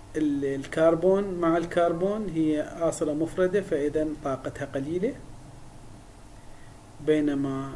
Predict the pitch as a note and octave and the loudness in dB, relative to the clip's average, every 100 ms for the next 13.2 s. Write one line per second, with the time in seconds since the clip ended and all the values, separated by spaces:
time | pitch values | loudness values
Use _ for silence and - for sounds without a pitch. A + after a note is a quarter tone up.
0 | C#3+ C#3 C3 C3 C3 C3 - D3+ D3+ C#3 | -8 -8 -8 -8 -10 -12 -10 -4 -2 -2
1 | - E3 E3 - F#3 - - - - F#3+ | -4 -4 -4 -4 -6 -8 -14 -12 -6 0
2 | F3+ D#3+ D3+ F#3+ F#3 E3 E3 D#3+ D#3 E3+ | 2 2 2 6 8 8 4 4 2 0
3 | E3 - - - - F3+ F#3+ F#3+ G3 F#3 | -4 -6 -16 -16 4 4 4 4 4 4
4 | F3+ F3 E3 F3+ E3 F#3 F#3 G3 - - | 2 0 -2 -4 -4 -4 -4 -6 -14 -20
5 | - - - - E3 - F3+ F3 E3 F3+ | -20 -20 -20 -10 -8 2 2 4 0 0
6 | E3+ C3 - D3+ D3+ C#3+ D#3 C#3+ D3+ - | -2 -6 -6 -4 -4 -4 -4 -6 -10 -10
7 | D3 C#3 B2+ A2+ G2+ G#2 - - - - | -8 -6 -6 -8 -12 -14 -14 -14 -16 -18
8 | - - - - - - - - G#3+ A3 | -18 -18 -18 -18 -18 -20 -10 2 4 8
9 | D4+ C#4 A#3 A3+ G#3 G#3 G#3 F#3+ G3+ G3+ | 8 8 6 6 6 6 4 2 4 4
10 | F#3 F#3+ F3+ - D#3+ D3+ E3+ F3 F3 E3+ | 4 2 0 -2 -8 -6 -4 2 4 4
11 | G#3 C#4 A#3 G3 F#3 D#3+ - - - F3+ | 4 4 2 4 4 2 -6 -10 -2 2
12 | E3+ C#3+ C3 B2+ C3+ D#3+ D#3+ E3 D3 C#3+ | 4 4 0 -2 -2 -2 -2 -4 -2 0
13 | C#3+ C#3+ | 2 0